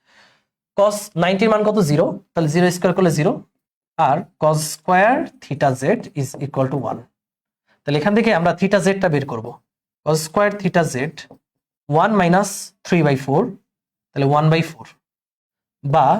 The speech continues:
cos theta z is equal to plus minus one by two, তাই না? plus minus one by two। ক্যালকুলেশন মিস্টেক হলে ক্ষমা করে দিও। cos theta z সমান plus minus one by two,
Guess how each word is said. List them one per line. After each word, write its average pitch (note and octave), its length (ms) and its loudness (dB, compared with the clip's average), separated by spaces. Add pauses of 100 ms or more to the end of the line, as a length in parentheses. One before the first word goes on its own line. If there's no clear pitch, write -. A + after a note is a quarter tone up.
(560)
cos G3+ 180 0 (100)
theta G3 200 0 (100)
z - 20 -8 (1120)
is C3+ 80 -4 (180)
equal G#3 320 -2
to C3 60 0 (880)
plus G3 240 2 (140)
minus D#3 300 0 (260)
one D3 160 0
by C#3 140 0
two, - 100 -16 (960)
তাই D3+ 160 0
না? D4+ 60 2 (500)
plus D3+ 200 -2
minus F3 260 2
one C3 100 -2
by B2 100 -2
two। C3+ 140 -4
ক্যালকুলেশন F#3 480 2
মিস্টেক E3+ 260 -2
হলে F#3 160 4
ক্ষমা F#3 240 0
করে D3 180 0
দিও। - 100 -16 (680)
cos E3 180 0
theta F#3+ 240 2
z G3+ 40 2 (180)
সমান G3+ 260 0
plus D#3 180 0
minus D#3+ 220 0
one C#3 100 -2
by C3 100 0
two, C#3+ 80 -6